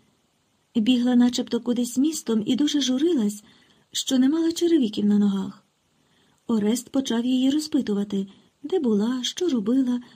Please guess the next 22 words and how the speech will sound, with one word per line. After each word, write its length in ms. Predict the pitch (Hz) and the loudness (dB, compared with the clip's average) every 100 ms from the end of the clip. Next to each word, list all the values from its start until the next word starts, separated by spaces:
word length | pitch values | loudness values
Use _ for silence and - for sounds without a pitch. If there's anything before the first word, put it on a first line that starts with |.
| _ | _
куди 260 | - 226 240 | -6 0 0
ходила, 600 | 240 220 208 277 269 262 - _ _ - | 0 0 2 0 0 -4 -8 _ _ -4
як 280 | 240 302 302 | 2 2 4
минають 540 | 285 285 320 285 269 | 0 2 2 0 2
її 220 | 277 277 233 | 4 4 4
дні, 400 | 196 240 320 269 | 2 2 2 2
вечори, 640 | 311 - 240 233 294 285 - _ _ _ - | 2 2 0 2 0 -2 -10 _ _ _ -6
що 300 | - - 359 | -4 0 2
їй 200 | 277 233 | 2 0
сниться, 760 | - 233 294 311 - 269 254 - | 0 2 2 0 -4 -4 -4 -4
про 180 | 277 302 | 0 0
що 280 | - 392 359 | 0 0 2
мріє. 580 | 240 277 294 269 254 262 _ _ _ _ _ _ _ _ _ _ _ _ _ - | 4 4 2 0 -4 -10 _ _ _ _ _ _ _ _ _ _ _ _ _ -8
І 120 | 240 | -6
під 300 | 247 247 - | -4 -6 -4
цей 220 | 262 262 | -4 -4
спокійний, 960 | 247 - - 214 226 277 277 226 196 196 - _ _ - | -6 -10 -8 -6 -2 -2 0 0 -2 -6 -18 _ _ -2
прихильний 680 | 240 247 320 359 285 233 | -2 0 2 2 2 2
голос 560 | 202 277 330 302 302 - _ _ _ _ - | 2 2 2 -2 -6 -14 _ _ _ _ 2
Олену 440 | 302 359 392 359 | 4 4 2 -2
сповела 640 | 339 - 277 277 285 294 - | -6 -4 -2 -2 -4 -6 -6
дивна, 640 | 202 233 311 277 214 196 | -4 -2 -2 -2 -4 -4